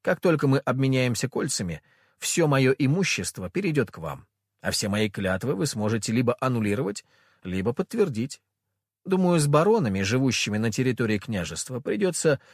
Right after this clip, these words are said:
перезаключать клятвы, но особых проблем не будет».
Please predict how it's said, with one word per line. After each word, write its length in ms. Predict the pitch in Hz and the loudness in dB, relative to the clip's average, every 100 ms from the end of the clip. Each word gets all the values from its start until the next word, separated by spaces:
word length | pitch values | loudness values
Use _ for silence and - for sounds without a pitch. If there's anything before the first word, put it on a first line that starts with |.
| - _ _ | -20 _ _
перезаключать 800 | 143 143 139 139 139 139 110 - | 0 2 2 0 0 0 -2 -4
клятвы, 460 | 104 98 87 90 | -4 -4 -4 -6
но 160 | 95 117 | -4 -2
особых 400 | 110 - 175 - | -2 -2 -2 -2
проблем 400 | 185 185 190 214 | 0 0 0 -2
не 80 | 220 | -4
будет». 380 | 220 147 - | -6 -8 -10